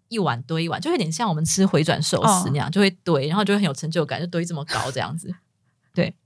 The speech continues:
Speaker 1: 好，所以最有人气的就是三千七百的，三千七百是日币哦。好，小碗堆高高套餐，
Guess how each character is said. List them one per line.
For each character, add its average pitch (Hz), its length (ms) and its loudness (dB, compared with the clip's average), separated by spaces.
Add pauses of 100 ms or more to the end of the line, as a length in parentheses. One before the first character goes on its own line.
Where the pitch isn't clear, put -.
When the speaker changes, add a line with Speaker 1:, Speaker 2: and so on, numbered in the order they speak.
(960)
Speaker 1:
好， 214 200 6
所 285 140 6
以 262 60 6
最 277 120 4
有 233 80 8
人 160 160 10
气 185 180 8
的 175 40 8
就 185 80 8
是 190 80 8
三 185 220 6
千 185 180 8
七 175 260 6
百 - 220 2
的， - 120 -2
三 247 180 6
千 320 60 2
七 339 60 2
百 165 120 6
是 175 120 2
日 233 140 4
币 175 320 6
哦。 143 340 6
好， - 200 -6 (680)
小 190 220 4
碗 180 120 8
堆 160 140 8
高 175 120 8
高 170 160 8
套 175 120 6
餐， 147 240 6